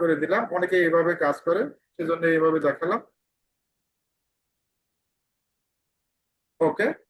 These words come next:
এখন আমাদের দেখেন স্টেয়ার থেকে দুইটা ইউনিট, এই ইউনিট থেকে ঢুকে কি পাচ্ছি? এ পাশে ডাইনিং পাচ্ছি, ডাইনিং, এ পাশে হলো ড্র-, ই, বেডরুম, এ পাশে হলো কিচেন, এ পাশে হলো কমন টয়লেট, এ পাশে একটা বেডরুম, এটার সাথে আবার বারান্দা আছে। একই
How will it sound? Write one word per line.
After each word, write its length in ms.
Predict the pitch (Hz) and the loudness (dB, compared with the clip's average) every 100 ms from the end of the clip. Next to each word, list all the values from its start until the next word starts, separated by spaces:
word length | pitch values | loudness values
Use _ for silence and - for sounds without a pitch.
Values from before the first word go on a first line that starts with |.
| _ _ _ 180 | _ _ _ -4
এখন 140 | 233 240 | -2 0
আমাদের 220 | 233 226 208 | 0 0 0
দেখেন 280 | 185 165 156 190 | 0 0 -4 -4
স্টেয়ার 220 | - 214 202 | -4 -4 -2
থেকে 120 | 214 196 | -4 -4
দুইটা 200 | 202 196 | -2 0
ইউনিট, 320 | 190 165 175 214 185 | 2 2 -2 -2 2
এই 60 | 190 | 2
ইউনিট 220 | 190 190 | 0 -4
থেকে 120 | 190 180 | -2 -2
ঢুকে 180 | 175 185 185 | -2 -4 -6
কি 60 | 180 | -2
পাচ্ছি? 260 | 175 - 240 190 | -2 0 -2 0
এ 20 | 180 | 0
পাশে 180 | 170 185 165 | 0 -2 0
ডাইনিং 260 | 156 170 185 | -2 -2 -2
পাচ্ছি, 300 | 175 160 - 302 - _ _ _ _ _ _ _ _ _ _ _ 170 | -2 -2 -6 -6 -8 _ _ _ _ _ _ _ _ _ _ _ -2
ডাইনিং, 280 | 165 180 285 240 190 | 0 0 -4 -2 -2
এ 20 | 190 | 0
পাশে 180 | 190 208 196 | -2 2 2
হলো 140 | 196 190 | 0 0
ড্র-, 200 | 160 160 156 | 2 2 4
ই, 20 | 175 147 | 2 2
বেডরুম, 360 | 160 165 196 262 - | 0 -2 -2 -4 -2
এ 20 | 185 | 0
পাশে 140 | 190 190 | 0 0
হলো 100 | 185 185 | -2 0
কিচেন, 280 | 180 - 226 - | -4 -2 -2 0
এ 20 | 190 | 0
পাশে 140 | 185 185 | 0 0
হলো 120 | 175 | 0
কমন 200 | 180 175 185 | -2 -6 -4
টয়লেট, 220 | 208 240 220 | -2 0 0
এ 20 | 185 | 0
পাশে 160 | 185 180 | 0 0
একটা 140 | 160 165 160 | 0 -2 -2
বেডরুম, 340 | 160 - 247 - | -2 -2 -6 -4
এটার 180 | 180 190 190 | -2 -2 -2
সাথে 160 | 185 175 | -2 0
আবার 120 | 175 160 | 0 0
বারান্দা 360 | 160 170 170 165 156 | 0 2 2 2 0
আছে। 160 | - 294 - _ _ _ _ 185 | 0 -4 -4 _ _ _ _ -4
একই 180 | 185 | -2